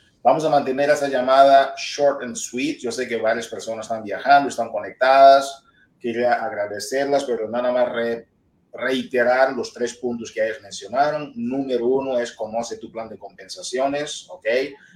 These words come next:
Número dos, haz metas como, por ejemplo, el Elite. También tenemos el N L C, etcétera, porque el Elite y todas, todos esos hitos representan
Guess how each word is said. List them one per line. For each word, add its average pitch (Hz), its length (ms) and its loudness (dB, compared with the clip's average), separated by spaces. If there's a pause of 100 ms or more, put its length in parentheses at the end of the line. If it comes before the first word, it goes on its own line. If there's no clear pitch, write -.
(240)
Número 135 460 0
dos, 131 460 0
haz 117 220 -4
metas 123 540 -4
como, 113 240 -10
por 104 140 -12
ejemplo, 107 260 -8
el 95 80 -10
Elite. 143 500 -6 (220)
También 95 220 -16
tenemos 92 300 -16
el 87 80 -16
N 87 100 -14
L 87 320 -10
C, 147 340 -4
etcétera, 120 420 -4
porque 101 220 -16
el 110 140 -6
Elite 139 400 -8
y 107 160 -20
todas, 123 500 -4
todos 117 240 -6
esos - 420 -8
hitos 143 600 -8
representan - 800 -8